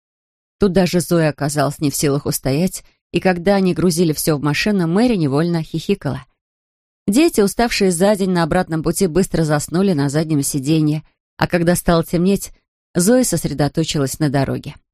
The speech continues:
Вскоре пришлось остановиться, чтобы пропустить переходивших дорогу овец — и она всмотрелась в зеркало, в лицо Мэри, утратившее всю свою агрессивность и ярость.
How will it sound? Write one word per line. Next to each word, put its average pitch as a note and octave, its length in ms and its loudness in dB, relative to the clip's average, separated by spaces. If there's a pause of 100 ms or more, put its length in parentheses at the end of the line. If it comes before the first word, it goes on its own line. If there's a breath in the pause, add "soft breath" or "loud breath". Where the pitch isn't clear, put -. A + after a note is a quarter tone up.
(520)
Вскоре G#3 320 2
пришлось F#3+ 420 0
остановиться, F#3+ 600 0
чтобы - 240 -2
пропустить F3+ 500 -2
переходивших E3 640 0
дорогу E3 440 0
овец — E3 480 -2 (480)
и - 80 -2
она A#3+ 240 4
всмотрелась G3 640 0
в E3+ 60 -6
зеркало, E3 640 0 (320)
в E3 60 -10
лицо G#3 340 2
Мэри, G#3 260 4
утратившее F3+ 680 0
всю G3+ 200 0
свою F3 300 2
агрессивность F3 880 -2
и G3+ 80 2
ярость. F3 560 -2